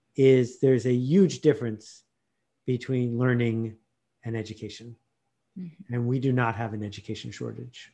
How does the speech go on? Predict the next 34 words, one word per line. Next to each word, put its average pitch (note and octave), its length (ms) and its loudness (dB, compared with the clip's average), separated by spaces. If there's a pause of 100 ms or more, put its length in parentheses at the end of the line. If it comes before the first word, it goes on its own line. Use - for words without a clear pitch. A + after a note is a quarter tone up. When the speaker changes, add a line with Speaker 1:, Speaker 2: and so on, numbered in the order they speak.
Speaker 1:
We B2 120 0
just A#2 380 -6
don't. - 400 -12 (680)
And A#2+ 80 -2
we B2 80 2
have A#2+ 120 2
a A#2 40 0
learning A#2 380 -2
crisis. - 880 -14 (300)
Speaker 2:
Mm. F3+ 160 -16 (440)
Speaker 1:
There C3 140 2
is A2+ 140 -2
more C#3+ 600 4
education C3 680 -2
available A2 720 -6 (220)
to B2 100 -6
more C3 280 2
people A#2+ 640 -6 (400)
than A2+ 160 0
ever A#2 200 4
before C3 380 -2
in A#2 80 -4
the G#2+ 60 -8
history A#2 340 -8
of G#2+ 60 -8
the G#2+ 80 -10
world. G2+ 520 -12 (720)
But A#2 340 -6
will D3+ 220 8
this E3+ 240 2
be D3+ 180 2
on C3+ 200 0
the B2+ 80 0
test? - 500 -2